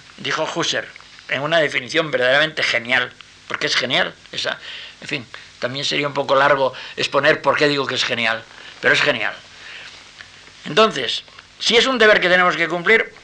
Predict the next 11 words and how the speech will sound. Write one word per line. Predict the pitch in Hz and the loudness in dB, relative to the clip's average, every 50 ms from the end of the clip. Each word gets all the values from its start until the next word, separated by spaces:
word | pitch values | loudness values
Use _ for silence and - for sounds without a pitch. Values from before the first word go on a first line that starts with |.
| - - - - - - - - - - | -20 -20 -20 -20 -20 -20 -20 -18 -6 0
eh, | 175 165 160 156 151 147 147 147 143 147 151 - - - | 2 2 4 4 4 2 2 0 -2 -4 -8 -14 -20 -8
y | - 147 | -4 -2
sin | - 156 156 | -2 0 0
em-, | 156 160 156 | 0 -2 0
sin | - 170 165 160 | -2 -2 -2 -2
embargo | 160 160 170 196 208 220 214 - | -2 2 2 4 4 4 2 2
puede | 208 208 196 | 4 4 6
haber | 202 208 220 214 - | 6 6 4 4 2
varios | 170 156 196 208 226 233 226 208 - | 0 2 4 4 4 6 4 2 0
significados | 202 196 190 185 165 170 190 202 220 226 196 175 160 151 | 0 -2 -2 -4 -2 2 2 4 4 4 2 0 -4 -8
distintos. | 156 147 139 - - - 147 127 117 101 90 - 123 - - - - - - | -6 -4 -4 -6 -4 -6 -8 -8 -10 -12 -14 -14 -14 -10 -8 -8 -8 -10 -12